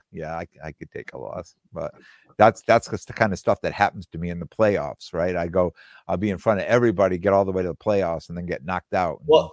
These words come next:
Speaker 2: you know what? That's the thing about fantasy football is I don't care how I do as long as I make that playoff cut. 'Cause it, like, really, man, like, it
Speaker 1: Yeah, the
Speaker 2: doesn't
Speaker 1: season
Speaker 2: matter.
Speaker 1: starts
Speaker 2: It,
Speaker 1: at
Speaker 2: like,
Speaker 1: the,
Speaker 2: it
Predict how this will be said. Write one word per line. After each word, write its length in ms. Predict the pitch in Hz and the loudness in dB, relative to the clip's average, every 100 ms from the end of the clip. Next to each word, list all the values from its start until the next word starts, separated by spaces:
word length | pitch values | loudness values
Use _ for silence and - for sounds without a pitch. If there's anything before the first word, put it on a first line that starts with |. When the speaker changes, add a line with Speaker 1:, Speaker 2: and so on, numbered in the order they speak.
| - | -4
Speaker 2:
you 100 | 156 | 0
know 180 | 175 180 | 4 6
what? 360 | 190 190 - | 6 4 0
That's 280 | 147 180 - | 0 0 -2
the 120 | 208 | -6
thing 300 | - 208 185 | -4 -4 -2
about 320 | 175 156 135 | 2 2 0
fantasy 400 | - 147 151 131 | -2 -4 -4 -8
football 480 | 117 147 143 110 107 | -2 -2 0 -2 -2
is 120 | 107 - - | -6 -10 -8
I 160 | 123 170 | -4 0
don't 240 | 220 185 _ | -2 -4 _
care 540 | - - 131 123 135 147 | -20 -12 -6 -4 -4 -6
how 260 | 151 135 | -6 -2
I 120 | 131 113 | -2 -2
do 280 | 120 135 | -4 -4
as 140 | 127 110 | -4 -4
long 260 | 110 117 | -6 -4
as 100 | 120 | -6
I 100 | 117 | -6
make 220 | 110 110 - | -6 -8 -8
that 200 | 95 - | -12 -10
playoff 360 | 92 92 65 - | -12 -10 -10 -14
cut. 240 | - - - _ _ _ | -18 -18 -20 _ _ _
'Cause 320 | - 147 135 - | 2 2 2 2
it, 240 | 151 151 - - - _ _ _ | 2 2 -8 -20 -20 _ _ _
like, 240 | 156 147 147 | 2 2 2
really, 400 | 139 175 214 156 | 4 8 8 8
man, 320 | 127 117 117 | 2 -2 -2
like, 160 | 117 117 | -2 -2
it 60 | 113 | 0
Speaker 1:
Yeah, 40 | |
the 60 | 165 | 4
Speaker 2:
doesn't 300 | 160 - 113 | 4 4 2
Speaker 1:
season 100 | 143 | 2
Speaker 2:
matter. 220 | 123 104 95 | 2 -2 2
Speaker 1:
starts 240 | 123 120 | 4 4
Speaker 2:
It, 40 | |
Speaker 1:
at 60 | 139 | 2
Speaker 2:
like, 140 | 135 | 2
Speaker 1:
the, 80 | |
Speaker 2:
it 60 | 107 | 2